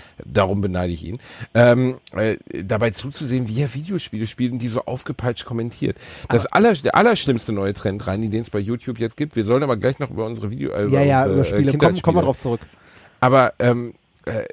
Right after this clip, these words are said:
Speaker 1: ist, ist Reaction-Videos. Kennst du Reaction-Videos?
Speaker 2: Ah, der, ja, das ist aber auch schon fast durch, oder?
Speaker 1: Alter,
Speaker 2: Also
Speaker 1: ich hab mir das mal, ich hab das gar nicht gecheckt erst. Ich wollte
Speaker 2: Ah, das
Speaker 1: mir
Speaker 2: ist schon,
Speaker 1: ein Video,
Speaker 2: also das gibt's doch schon länger,
Speaker 1: der
Speaker 2: also ein
Speaker 1: Sänger von
Speaker 2: Jahr
Speaker 1: den
Speaker 2: oder so.
Speaker 1: Stone Temple Pilots, ne?
Speaker 2: Ja.
Speaker 1: Scott Weiland. Sagt dir noch was, Stone Temple Pilots?
Speaker 2: Ja, ja,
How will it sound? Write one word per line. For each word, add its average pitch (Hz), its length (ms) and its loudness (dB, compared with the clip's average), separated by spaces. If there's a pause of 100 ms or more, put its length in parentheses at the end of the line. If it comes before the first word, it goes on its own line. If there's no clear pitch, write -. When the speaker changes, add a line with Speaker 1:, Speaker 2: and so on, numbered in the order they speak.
(240)
Speaker 1:
ist, - 320 -4
ist 123 240 -2
Reaction-Videos. 98 1080 0
Kennst 135 200 -4
du 147 40 0
Reaction-Videos? 113 520 0
Speaker 2:
Ah, 160 40 2
der, 156 160 0
ja, 143 120 2
das 139 140 4
ist 135 60 2
aber 139 100 6
auch 131 60 4
schon 147 120 0
fast 135 300 -4
durch, 131 280 2
oder? 156 360 2 (460)
Speaker 1:
Alter, 127 260 4
Speaker 2:
Also 123 160 0 (140)
Speaker 1:
ich - 120 -2
hab 170 120 2
mir 165 100 4
das 139 160 4
mal, 123 180 0
ich - 140 -6
hab - 80 -6
das - 160 -12
gar 92 140 0
nicht 98 120 -12
gecheckt - 460 -8
erst. - 260 -10
Ich 107 160 -4
wollte 170 280 4
Speaker 2:
Ah, - 20 2
das - 160 2
Speaker 1:
mir 147 80 2
Speaker 2:
ist 127 60 -6
schon, 143 100 2
Speaker 1:
ein 180 120 0
Video, 160 120 6
Speaker 2:
also 160 160 6
das - 80 -16
gibt's 170 160 -2
doch 170 80 4
schon 135 160 0
länger, 131 140 -2
Speaker 1:
der 135 140 8
Speaker 2:
also 123 100 6
ein 214 60 6
Speaker 1:
Sänger 233 160 4
von 120 40 -2
Speaker 2:
Jahr 127 140 4
Speaker 1:
den 165 80 6
Speaker 2:
oder 165 100 2
so. 165 60 4
Speaker 1:
Stone 147 180 4
Temple 117 360 0
Pilots, 85 500 -2
ne? 143 100 -2
Speaker 2:
Ja. 139 140 -2
Speaker 1:
Scott 123 240 0
Weiland. 90 560 0
Sagt 135 240 -4
dir 190 40 -8
noch 190 140 -2
was, 202 140 -6
Stone 180 200 -4
Temple 180 220 -6
Pilots? 160 300 2
Speaker 2:
Ja, 147 100 6
ja, 123 200 4